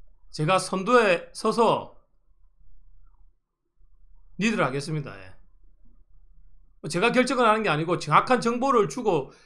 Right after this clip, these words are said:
정확한 내용을 전달해주면 결정은 뭐 여러분들이 하시는 거니까요.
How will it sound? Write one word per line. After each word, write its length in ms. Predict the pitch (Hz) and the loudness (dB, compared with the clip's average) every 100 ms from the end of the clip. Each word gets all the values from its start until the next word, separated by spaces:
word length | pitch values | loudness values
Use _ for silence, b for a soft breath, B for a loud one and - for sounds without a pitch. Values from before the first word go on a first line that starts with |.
| B | B
정확한 500 | - 165 190 247 240 | -2 0 2 4 4
내용을 360 | 170 165 240 202 | 2 0 2 0
전달해주면 1040 | 208 226 190 151 208 170 139 139 110 98 - - _ - - - | 0 0 0 0 -2 -2 -2 -2 -6 -12 -20 -20 _ -20 -20 -4
결정은 460 | 196 - 240 196 | -4 0 0 0
뭐 160 | 147 143 | 0 0
여러분들이 380 | 202 196 156 135 | 0 0 -2 -4
하시는 340 | 165 202 185 | -4 -4 -6
거니까요. 480 | 127 107 101 95 | -8 -12 -16 -18